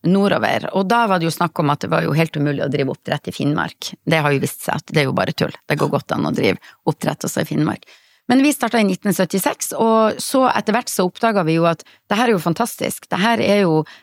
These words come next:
en forutsigbarhet for oss som selskap, og for de som jobber hos oss. Og det gjør jo at,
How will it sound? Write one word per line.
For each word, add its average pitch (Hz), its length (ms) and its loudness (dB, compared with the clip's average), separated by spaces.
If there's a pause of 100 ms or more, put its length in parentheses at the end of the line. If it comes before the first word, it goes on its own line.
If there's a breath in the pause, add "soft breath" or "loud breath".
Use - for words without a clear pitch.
en 180 180 2
forutsigbarhet 170 1080 0
for 170 140 0 (100)
oss - 240 -4
som 175 200 0
selskap, 160 520 -2 (200)
og 208 280 4
for 156 240 2 (260)
de 175 200 0
som - 180 -2
jobber 170 320 0
hos 160 100 -6
oss. 151 220 -4 (500 soft breath)
Og 208 80 2
det 247 220 2
gjør 208 220 4
jo 147 120 2
at, 160 220 -2